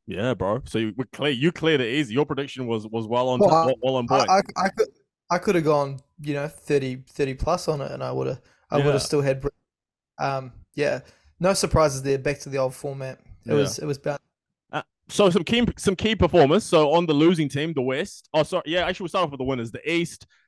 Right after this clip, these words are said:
Speaker 1: uh, Damian Lillard, thirty-nine points, including, uh, two half-court shots. Then you also had Tyrese Halliburton give you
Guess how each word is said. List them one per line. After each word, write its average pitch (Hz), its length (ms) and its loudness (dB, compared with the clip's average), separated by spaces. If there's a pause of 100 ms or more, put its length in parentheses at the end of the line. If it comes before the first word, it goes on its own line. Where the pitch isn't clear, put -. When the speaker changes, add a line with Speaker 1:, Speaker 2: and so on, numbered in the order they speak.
Speaker 1:
uh, 135 200 2
Damian 151 380 0
Lillard, 151 400 -2
thirty-nine 151 480 -2
points, 156 380 -4
including, 139 500 -2
uh, 123 180 -2
two 147 200 -2
half-court 131 440 -2
shots. 156 440 -4
Then 143 100 -4
you 139 100 -4
also 135 200 -4
had 131 180 -8
Tyrese 131 400 0
Halliburton 127 520 -4
give 120 140 -8
you 123 120 -10